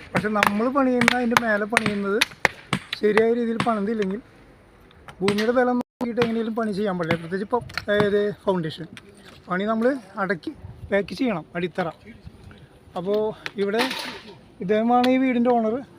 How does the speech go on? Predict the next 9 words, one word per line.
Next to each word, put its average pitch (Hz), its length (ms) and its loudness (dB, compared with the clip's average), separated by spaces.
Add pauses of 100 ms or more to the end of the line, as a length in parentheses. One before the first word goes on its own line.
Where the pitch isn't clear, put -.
(280)
കുര്യൻ 220 260 4
ചേട്ടൻ, 220 240 2 (160)
ജോയ് 214 220 4
കുര്യൻ 214 240 0
എന്നാണ്, 220 280 -2
കോട്ടയം 202 320 -4
ജില്ലയിലാണ് 208 440 -2
അദ്ദേഹത്തിൻ്റെ 202 420 -6 (760)
വീട്. 202 220 4